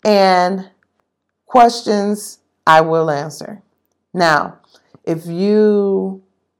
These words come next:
send me an email and I want to talk about the subject that you sent me, I will send you an email and tell you when the podcast will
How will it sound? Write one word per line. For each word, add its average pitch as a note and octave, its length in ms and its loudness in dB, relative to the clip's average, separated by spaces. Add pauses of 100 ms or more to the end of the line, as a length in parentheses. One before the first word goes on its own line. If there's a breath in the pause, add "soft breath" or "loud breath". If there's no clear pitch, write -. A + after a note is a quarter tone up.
(240)
send A3+ 300 0
me B3 100 2
an G#3+ 100 0
email E3 580 0
and D3+ 600 -2 (480 soft breath)
I D#3+ 640 6 (880)
want G3+ 240 0
to F#3 60 0
talk F#3 300 4
about E3+ 300 2
the D#3+ 80 -12
subject F3 520 -4
that D#3 240 -2
you E3+ 120 -6
sent E3 380 -6
me, G3 160 -2
I D#3 100 4
will F3 220 -2
send F#3+ 300 -6
you F3 100 -6
an E3 100 -8
email E3 400 -4
and D#3+ 180 -8
tell E3 220 -2
you D3+ 340 -6 (440 soft breath)
when D#3+ 680 -4
the E3+ 120 -4
podcast D#3+ 960 -2
will D#3 600 -4